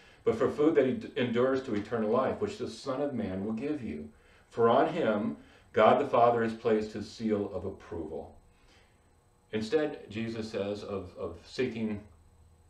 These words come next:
physical food and material blessing, we should be seeking food for eternal life, the bread of life, which is Jesus. Jesus is teaching to seek him not simply for material pro-, uh, provision,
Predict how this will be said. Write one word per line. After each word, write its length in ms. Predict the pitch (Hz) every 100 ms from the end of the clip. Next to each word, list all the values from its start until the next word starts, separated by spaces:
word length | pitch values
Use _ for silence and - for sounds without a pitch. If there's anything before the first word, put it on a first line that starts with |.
| _
physical 360 | 139 135 139 110
food 460 | 107 95 90 90
and 80 | 98
material 380 | 95 - 117 113
blessing, 580 | 98 95 92 98 90 90
we 100 | 98
should 160 | 98 98
be 80 | 92
seeking 400 | 92 101 101 98
food 320 | 95 90 87
for 160 | - 85
eternal 380 | - 98 85
life, 260 | - - - -
the 80 | 107
bread 380 | - 101 101
of 200 | 101 104
life, 300 | 95 87 95 - 98
which 300 | 95 87 -
is 300 | 104 87 80
Jesus. 640 | - 90 90 80 76 - - _ _ - - _ -
Jesus 300 | 92 120 120
is 160 | 113 107
teaching 340 | 131 113 120
to 80 | 107
seek 240 | - 123 113
him 120 | 107
not 200 | 120 -
simply 300 | 143 135 139
for 140 | 120
material 460 | 110 98 - 123 104
pro-, 440 | - 98 - -
uh, 60 | 98
provision, 580 | 101 107 95 95 92 90